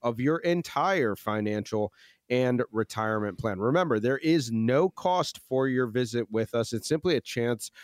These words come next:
for you to get an education about your money so that you can be empowered to make the best decisions for yourself moving forward. Now, what I've found is that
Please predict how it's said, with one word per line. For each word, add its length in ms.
for 120
you 160
to 80
get 180
an 160
education 840
about 340
your 140
money 460
so 160
that 160
you 180
can 200
be 240
empowered 840
to 140
make 240
the 140
best 380
decisions 760
for 320
yourself 580
moving 480
forward. 380
Now, 140
what 240
I've 260
found 560
is 160
that 180